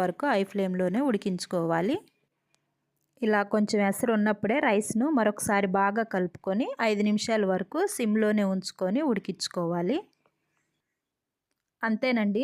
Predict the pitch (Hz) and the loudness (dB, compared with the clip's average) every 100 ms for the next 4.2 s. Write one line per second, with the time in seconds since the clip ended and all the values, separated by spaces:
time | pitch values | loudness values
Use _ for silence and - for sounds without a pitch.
0 | 294 247 208 214 214 220 214 262 254 226 | -2 0 0 0 0 -2 0 -2 0 0
1 | 202 190 185 - 190 190 190 190 - 196 | 0 -4 -4 -6 -6 -2 -2 -4 -4 -2
2 | 185 190 196 202 196 190 - 214 214 190 | 0 0 0 0 -2 -2 -2 -2 0 -2
3 | 180 190 - 185 180 180 240 415 220 190 | -2 -4 -4 -4 0 0 -2 -2 -2 -2
4 | 196 | -2